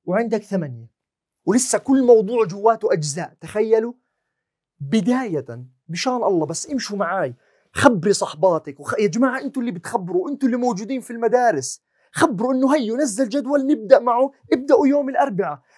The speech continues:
هسا راح أعطيك حالة انه طب لو بلش الخميس،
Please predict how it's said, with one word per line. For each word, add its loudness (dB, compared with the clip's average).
هسا 2
راح 0
أعطيك 2
حالة 2
انه -12
طب -10
لو 0
بلش 0
الخميس، -18